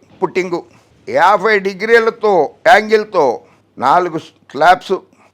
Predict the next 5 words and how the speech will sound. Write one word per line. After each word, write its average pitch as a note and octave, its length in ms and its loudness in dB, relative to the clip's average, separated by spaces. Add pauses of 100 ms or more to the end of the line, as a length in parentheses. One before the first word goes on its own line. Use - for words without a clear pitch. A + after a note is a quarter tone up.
(160)
పెడెస్టల్ G#3 520 0 (600)
స్లాబ్స్ F#3+ 500 2 (420)
రెండు E3+ 220 -2
ఫ్లోర్లు, D#3 460 -2 (340)
మూడు A#3+ 360 0